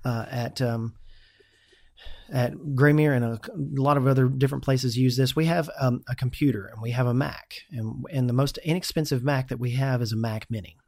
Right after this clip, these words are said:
And I'm gonna have, um, uh, links to all of this gear, uh, in the show notes as well. So you can find those show notes at chad l dot co slash m bits slash zero four nine. And so we have a Mac Mini, which it runs about six or seven hundred dollars.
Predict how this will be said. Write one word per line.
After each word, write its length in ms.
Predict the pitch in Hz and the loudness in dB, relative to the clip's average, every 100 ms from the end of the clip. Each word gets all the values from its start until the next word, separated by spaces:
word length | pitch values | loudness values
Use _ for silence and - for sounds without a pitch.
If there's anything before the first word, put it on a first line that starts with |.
| - | -12
And 100 | 101 | -6
I'm 60 | |
gonna 140 | 123 131 | -2 2
have, 260 | 127 113 | 2 0
um, 380 | 123 110 107 107 - - _ _ _ - | -4 -2 -4 -6 -10 -20 _ _ _ -16
uh, 120 | - | -8
links 340 | 117 143 151 - | 2 2 4 0
to 100 | - | -2
all 280 | 135 151 | 2 4
of 80 | 143 | 4
this 180 | 135 135 | 2 0
gear, 460 | 131 123 117 117 - _ _ - | 0 0 0 -4 -8 _ _ -10
uh, 200 | 113 107 | -8 -6
in 240 | - 127 120 | -2 0 0
the 60 | |
show 240 | 117 131 113 | 0 -2 -2
notes 320 | 104 - - | -4 -10 -10
as 140 | 107 | -8
well. 200 | 113 107 | -6 -8
So 140 | 98 107 | -8 -8
you 60 | |
can 80 | 107 | -6
find 200 | 120 117 | -4 -4
those 120 | 113 | -2
show 160 | - 120 | -2 -2
notes 200 | 117 - | -2 -6
at 80 | - | -10
chad 240 | - 117 | -8 -6
l 160 | 127 113 | -4 -4
dot 220 | 113 - | -4 -6
co 160 | 127 | -4
slash 340 | 123 - 104 - | -4 -4 -8 -6
m 220 | 131 117 113 | -4 -2 -2
bits 280 | 117 - - | -2 -4 -6
slash 400 | - 113 113 - | -6 -4 -6 -8
zero 360 | 113 113 113 110 | -6 -4 -4 -4
four 420 | - 117 107 101 | -6 -4 -4 -4
nine. 460 | 107 101 95 82 87 - _ - - - - | -6 -8 -8 -12 -16 -20 _ -20 -20 -20 -8
And 80 | 135 | -2
so 100 | 127 | 2
we 120 | 160 | 4
have 100 | 208 | 4
a 60 | 185 | 4
Mac 320 | 139 160 165 | 2 2 0
Mini, 280 | 139 120 117 | 0 2 0
which 200 | 131 127 | -2 -2
it 60 | 120 | 0
runs 240 | 127 127 | 2 2
about 220 | 120 110 | 0 -4
six 260 | - 165 - | -6 -6 -6
or 40 | |
seven 260 | - 156 147 | -4 -2 0
hundred 240 | 156 151 | 0 -2
dollars. 460 | 131 98 101 131 | -2 -4 -6 -8